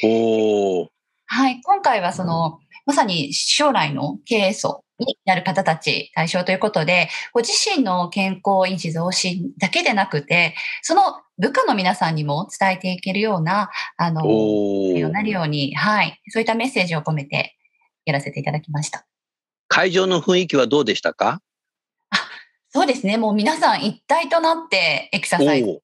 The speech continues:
Speaker 2: 例えばストレッチとかですね。椅子に座りながら行うストレッチだったり、あと正しい姿勢の作り方だとか、歩き方ですね。正しい歩き方のポイントなんかもご紹介させてい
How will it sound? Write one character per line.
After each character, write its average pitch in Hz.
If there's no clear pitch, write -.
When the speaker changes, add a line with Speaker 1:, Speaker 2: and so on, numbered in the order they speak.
Speaker 2:
例 226
え -
ば 175
ス -
ト 240
レ 233
ッ 233
チ -
と 170
か 160
で 151
す 180
ね。 254
椅 196
子 202
に 175
座 202
り 254
な 233
が 233
ら 220
行 -
う 202
ス -
ト 214
レ 190
ッ 196
チ 165
だ 156
っ 160
た 151
り、 175
あ -
と 262
正 330
し -
い 170
姿 175
勢 175
の 170
作 -
り 165
方 175
だ 156
と -
か、 190
歩 247
き 294
方 330
で 202
す -
ね。 277
正 220
し -
い 302
歩 196
き -
方 226
の 240
ポ 233
イ 226
ン 220
ト 240
な 277
ん 311
か 294
も 196
ご 180
紹 170
介 170
さ 180
せ 165
て 165
い 180